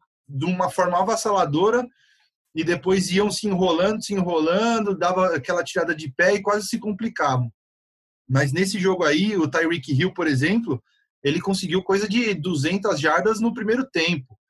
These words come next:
Ele terminou com duzentos e sessenta e nove jardas e três touchdowns nesse jogo. Então, talvez o, seja o, o, o, o time do, do Tampa Bay Buccaneers tenha visto muito esse filme durante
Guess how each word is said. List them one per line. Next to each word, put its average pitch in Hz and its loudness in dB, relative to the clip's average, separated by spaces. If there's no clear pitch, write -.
Ele 131 -2
terminou 170 0
com 202 0
duzentos 185 0
e - -8
sessenta 208 -2
e 190 4
nove 185 0
jardas 180 2
e 190 -4
três 196 -2
touchdowns 175 -2
nesse 143 -8
jogo. 127 -4
Então, 151 -2
talvez 170 2
o, 156 2
seja 160 0
o, - -14
o, 147 -2
o, - -14
o 156 -2
time 175 -8
do, 160 -8
do - -12
Tampa 156 -2
Bay 160 -2
Buccaneers 151 -2
tenha 165 -2
visto 147 -6
muito 196 0
esse 160 -4
filme 160 -2
durante 139 -2